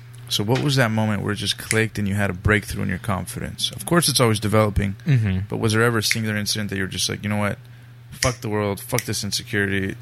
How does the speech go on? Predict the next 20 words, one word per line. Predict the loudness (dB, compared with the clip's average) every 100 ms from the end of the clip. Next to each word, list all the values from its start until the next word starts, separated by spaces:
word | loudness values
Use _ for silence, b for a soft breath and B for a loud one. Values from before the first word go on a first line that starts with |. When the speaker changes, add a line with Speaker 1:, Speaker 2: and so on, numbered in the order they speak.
| -4
Speaker 1:
this | 2
is | 4
how | 6
I'm | 4
gonna | 4
handle | 2 2 4
it," | 2 2
and | 0
have | 0 0 4
run | 6 6
with | 2
it | 2
since | 2 2 2
and | 0
been | 2 0 0
a | 0
happier | 2 2 2
man | 0 -2
for | -2
it? | -2